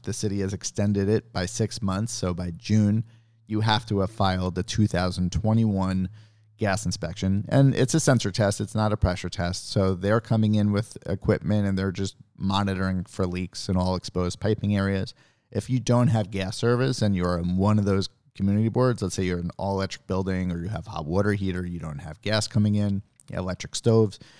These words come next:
you still have to, um, put in a notice from an, uh, a plumber noting that there's no gas service in the building and that you're not subject to filing that. Twenty twenty-two is gonna bring us the community board numbers four, six,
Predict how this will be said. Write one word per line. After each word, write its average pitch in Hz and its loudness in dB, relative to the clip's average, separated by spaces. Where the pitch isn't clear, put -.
you 117 2
still 147 4
have 123 6
to, 107 4
um, 92 0
put 123 4
in 107 4
a 98 2
notice 98 0
from 95 0
an, 90 -2
uh, 87 -4
a - -4
plumber 98 0
noting 92 0
that 87 -4
there's 92 -4
no 101 4
gas 95 -2
service 95 -4
in 95 -2
the 92 -2
building 92 -2
and 90 -4
that 90 -6
you're 92 -4
not 90 -4
subject 90 -4
to - -16
filing 90 -6
that. - -14
Twenty 127 4
twenty-two 120 2
is 127 6
gonna 101 2
bring 95 0
us 92 -4
the 95 -2
community 104 2
board 92 0
numbers 90 -2
four, 107 2
six, - -2